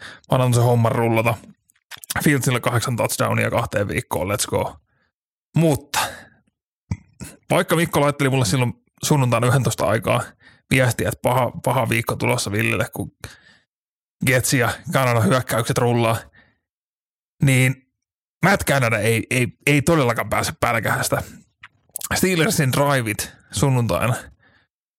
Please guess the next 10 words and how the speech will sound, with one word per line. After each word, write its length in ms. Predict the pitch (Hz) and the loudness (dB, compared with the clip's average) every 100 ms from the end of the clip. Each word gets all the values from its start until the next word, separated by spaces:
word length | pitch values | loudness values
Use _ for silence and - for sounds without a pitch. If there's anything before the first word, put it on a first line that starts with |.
| _ _ _ _ | _ _ _ _
Kuusi 240 | - 165 - | 0 2 2
peliä, 240 | 131 117 | 0 0
kuusitoista 480 | 143 123 104 - 104 | 0 0 0 -4 -2
yardia, 480 | 92 92 - - - - _ _ _ - | -2 -2 -6 -8 -10 -14 _ _ _ -6
puntti. 440 | 110 98 - - - - | -6 -6 -12 -16 -14 -2
Kolme 240 | 156 156 | 2 2
peliä, 240 | 123 120 117 | 2 2 2
neljä 260 | 120 113 | 2 2
yardia, 440 | 104 107 101 - - - | 0 -4 -6 -10 -10 -8
puntti. 520 | 107 - - - | -8 -10 -16 -16